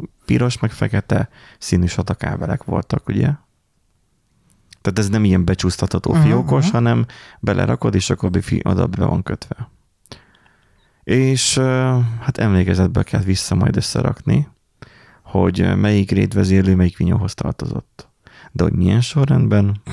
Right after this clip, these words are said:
Speaker 1: az,
Speaker 2: Csú.
Speaker 1: az tippelésre ment.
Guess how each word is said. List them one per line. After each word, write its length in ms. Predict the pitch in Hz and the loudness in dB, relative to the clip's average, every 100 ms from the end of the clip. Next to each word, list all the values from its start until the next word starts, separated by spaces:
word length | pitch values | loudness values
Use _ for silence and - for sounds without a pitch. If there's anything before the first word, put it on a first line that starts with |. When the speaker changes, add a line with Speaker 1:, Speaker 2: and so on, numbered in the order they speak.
| - - - - - 147 - - - - - - - _ - - - - - - - - _ | -14 -18 -12 -10 -8 -10 -10 -10 -8 -10 -12 -20 -20 _ -20 -20 -20 -20 -18 -18 -20 -20 _
Speaker 1:
az, 180 | - 147 | -2 0
Speaker 2:
Csú. 180 | 135 131 | 0 2
Speaker 1:
az 220 | 139 123 | 2 2
tippelésre 600 | 120 95 92 90 98 - - | 0 0 2 2 0 -2 -4
ment. 400 | - - - | -2 -4 -10